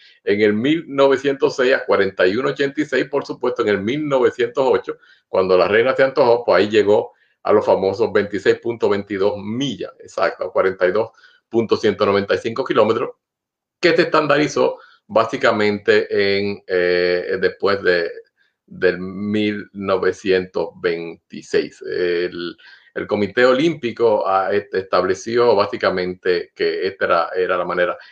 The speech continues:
El, el que realmente a-, auspició, o mejor dicho, que tuvo que aceptar que esto fuera, es la I A A F, eh, básicamente esta es la,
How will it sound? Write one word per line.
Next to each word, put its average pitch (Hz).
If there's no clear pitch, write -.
El, 110
el 117
que -
realmente 143
a-, 107
auspició, 113
o 101
mejor 104
dicho, 117
que -
tuvo 135
que 123
aceptar 113
que -
esto -
fuera, 120
es 110
la 104
I 135
A 120
A 120
F, -
eh, 92
básicamente 101
esta 107
es 101
la, 95